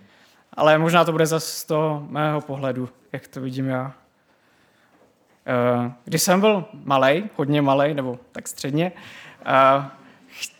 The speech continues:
vždycky jsem chtěl se stát hercem. To mě může i brácho potvrdit. A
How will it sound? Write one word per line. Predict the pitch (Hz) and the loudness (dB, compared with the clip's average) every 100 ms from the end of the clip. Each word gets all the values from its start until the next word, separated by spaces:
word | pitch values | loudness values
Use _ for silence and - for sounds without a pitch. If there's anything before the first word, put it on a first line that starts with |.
| _ _ _ | _ _ _
vždycky | 151 151 170 | -10 -8 -6
jsem | 160 175 | -2 -2
chtěl | 165 170 175 175 | -2 0 0 -2
se | 170 156 | -6 -4
stát | 165 151 | 0 0
hercem. | 147 143 - 143 123 117 - _ _ _ _ _ - | 2 -2 -2 -2 -2 -4 -12 _ _ _ _ _ -16
To | |
mě | 131 131 | -12 -12
může | 127 131 | -10 -8
i | 135 135 _ - _ | -8 -12 _ -20 _
brácho | 131 123 139 - 147 131 - _ - _ | -10 -8 -8 -4 -6 -6 -16 _ -20 _
potvrdit. | 156 160 151 170 165 196 - - _ _ _ _ _ - | -10 -4 -2 0 0 -2 -8 -20 _ _ _ _ _ -8
A | 135 127 123 127 131 - | 0 4 4 4 0 -8